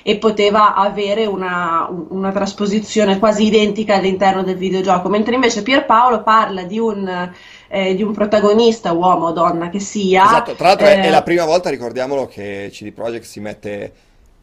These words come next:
Speaker 2: all'opera su un editor così approfondito del
Speaker 1: Esatto.
Speaker 2: personaggio, eh, perché, eh, vi ricordo che The Witcher avevamo quello, punto e stop.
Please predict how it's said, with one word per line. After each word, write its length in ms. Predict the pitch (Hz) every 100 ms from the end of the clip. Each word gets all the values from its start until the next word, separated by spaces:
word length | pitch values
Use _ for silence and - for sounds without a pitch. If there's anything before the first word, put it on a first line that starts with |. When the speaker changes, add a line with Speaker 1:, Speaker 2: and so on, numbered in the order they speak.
| -
Speaker 2:
all'opera 540 | 123 131 139 143 127
su 200 | 120 131
un 120 | 120
editor 380 | 120 123 120 110
così 240 | - 107
approfondito 600 | 113 113 107 113 110 113
del 140 | 113 190
Speaker 1:
Esatto. 300 | 220 220 196
Speaker 2:
personaggio, 420 | - - 226 -
eh, 60 | -
perché, 380 | 190 - 104 -
eh, 140 | 113
vi 140 | 123 135
ricordo 320 | 135 127 131
che 80 | 110
The 80 | 120
Witcher 540 | 120 127 135 117 110
avevamo 400 | - 107 107 113
quello, 540 | - 120 131 127 127 -
punto 440 | 120 117 113 113
e 60 | 98
stop. 420 | - 110 95 98